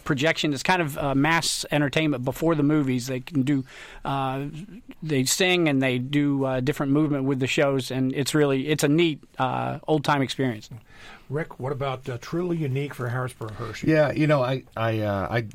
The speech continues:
Speaker 3: going back to our Midtown, um, just it's such a great destination within our destination of Harrisburg, and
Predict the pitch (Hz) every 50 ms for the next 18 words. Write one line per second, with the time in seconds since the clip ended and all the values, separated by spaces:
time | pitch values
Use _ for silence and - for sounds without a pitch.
0 | - - - - - - - 113 110 113 117 110 98 107 101 101 - 104 101 92
1 | 92 95 98 98 85 73 - 92 87 87 85 85 85 - - 87 90 87 85 85
2 | 85 87 90 101 - - - 104 92 - - - - 101 92 - 101 87 87 95
3 | 92 85 - - 95 90 - - 95 95 92 85 - 92 90 92 78 - 92 90
4 | 92 90 92 87 85 82 - - _ - - 104 95 92 - 98 92 90 82 -
5 | 90 87 76 80 90 85 85 80 - - - 90 87 85 82 73 78 82 80 80
6 | 80 80 76